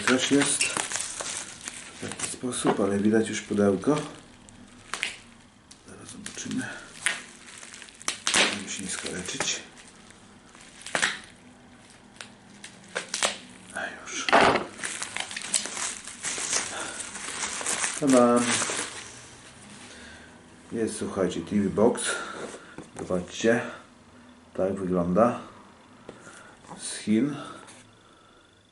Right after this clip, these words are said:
Działa na Androidzie. To jest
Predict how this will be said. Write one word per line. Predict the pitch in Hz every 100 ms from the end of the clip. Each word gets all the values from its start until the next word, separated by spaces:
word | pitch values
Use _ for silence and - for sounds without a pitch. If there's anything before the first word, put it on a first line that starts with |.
| _ _ -
Działa | 80 117 110
na | 107
Androidzie. | 98 92 98 95 87 110 127 - - - - - - - - -
To |
jest | 95 180 - -